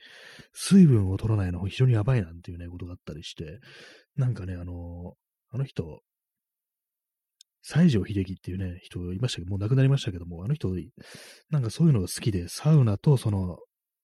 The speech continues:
サウナ大好きで、なんかそれでもってなんかちょっと、ちゃんと水とかね、飛んだ水分取ってなかったのかなんだか知んないですけども、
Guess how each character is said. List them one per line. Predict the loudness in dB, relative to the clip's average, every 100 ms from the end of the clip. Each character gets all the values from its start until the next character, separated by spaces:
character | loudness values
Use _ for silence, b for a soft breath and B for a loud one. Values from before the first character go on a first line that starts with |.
| _
サ | 0 2
ウ |
ナ | 4
大 | 2 0
好 | -2
き | -12 -10
で、 | -10
な | -12
ん | -14
か |
そ | -10 -6
れ | -2
で | 0 0
も | -2
っ |
て | -4 -8
な | -6
ん |
か | -8
ち | -10
ょ |
っ | -12
と、 | -14 -10 -12 -6
ち |
ゃ | -4
ん |
と | 0
水 | -2 0
と | -2
か | -2
ね、 | -2
飛 | -2
ん | -2
だ | -4 -8 _ _
水 | -6 -6
分 | -4
取 | -2
っ |
て | 0
な |
か | 0
っ | 0
た | -4
の |
か | -6
な | -6
ん | -6
だ |
か | -8
知 | -10 -8
ん |
な | -10
い |
で | -14
す | -14
け | -12
ど |
も、 | -10 -12